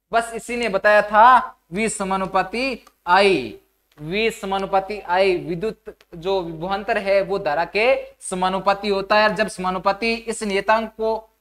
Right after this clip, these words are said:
हम क्या लिखते हैं? आईआर। ये नाम तो सुना है ना आपने, V equal to I R, अभी just मैंने बताया था आपको,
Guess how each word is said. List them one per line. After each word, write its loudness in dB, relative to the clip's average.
हम 0
क्या 4
लिखते -2
हैं? -4
आईआर। 4
ये -2
नाम -2
तो -6
सुना -2
है -2
ना 0
आपने, -4
V -6
equal -4
to -6
I 0
R, 6
अभी -6
just -4
मैंने -8
बताया -4
था -4
आपको, -10